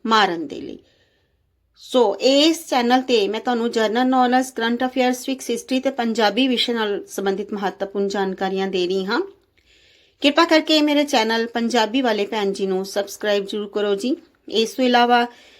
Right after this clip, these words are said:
ਇਸ ਚੈਨਲ ਤੇ ਪੰਜਾਬੀ ਹਿਸਟਰੀ, ਸਿਵਿਕਸ ਦੇ ਮੌਕ ਟੈਸਟ ਵੀ ਮੈਂ ਤੁਹਾਨੂੰ ਕਰਵਾ ਰਹੀ ਹਾਂ, ਜੋ ਤੁਹਾਡੇ ਪੇਪਰ ਦੀ ਤਿਆਰੀ ਲਈ ਬੜੇ ਲਾਹੇਵੰਦ ਸਿੱਧ ਹੋਣਗੇ।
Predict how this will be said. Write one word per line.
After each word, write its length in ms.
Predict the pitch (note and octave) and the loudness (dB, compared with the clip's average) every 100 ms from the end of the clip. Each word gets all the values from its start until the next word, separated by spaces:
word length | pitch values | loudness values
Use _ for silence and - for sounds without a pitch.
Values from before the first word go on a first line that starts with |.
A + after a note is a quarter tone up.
| _ - | _ 0
ਇਸ 260 | B3 D4 C#4+ | 2 4 4
ਚੈਨਲ 340 | C#4 C#4 C#4+ | 2 4 2
ਤੇ 240 | C#4 C#4 C#4 | 2 0 0
ਪੰਜਾਬੀ 720 | C4 B3 A3+ G3+ G3+ B3+ B3+ | 0 2 4 2 2 0 0
ਹਿਸਟਰੀ, 520 | A#3+ A3+ - B3+ B3 | -2 -4 -4 -2 -2
ਸਿਵਿਕਸ 420 | - D4 C#4+ - | -2 -4 -4 -4
ਦੇ 360 | A#3+ G#3 G3+ G3+ A3 | 0 0 0 -2 0
ਮੌਕ 260 | A3+ B3 | 0 2
ਟੈਸਟ 340 | B3+ B3+ - B3 | 0 0 -2 -4
ਵੀ 80 | |
ਮੈਂ 120 | A3+ A3 | -4 -2
ਤੁਹਾਨੂੰ 260 | G#3+ G3 | -2 -2
ਕਰਵਾ 300 | G3 F#3+ G3 | -2 0 0
ਰਹੀ 160 | F#3+ G3+ | 0 -2
ਹਾਂ, 100 | G#3+ | -4
ਜੋ 120 | A#3 | -6
ਤੁਹਾਡੇ 260 | A#3 G#3 G3 | -4 -4 -2
ਪੇਪਰ 360 | G#3+ G#3 B3 | -4 -6 -6
ਦੀ 140 | A3+ G#3+ | -6 -4
ਤਿਆਰੀ 320 | G3 F3+ F3+ | -2 -2 -4
ਲਈ 120 | F3+ | -6
ਬੜੇ 280 | F#3+ F3 F3 | -4 -4 -4
ਲਾਹੇਵੰਦ 440 | F#3 F#3 G3+ A#3+ | -2 -2 -2 -2
ਸਿੱਧ 240 | A#3+ A#3+ A#3 | -2 -4 -4
ਹੋਣਗੇ। 440 | A3+ A3 A#3+ | -4 2 2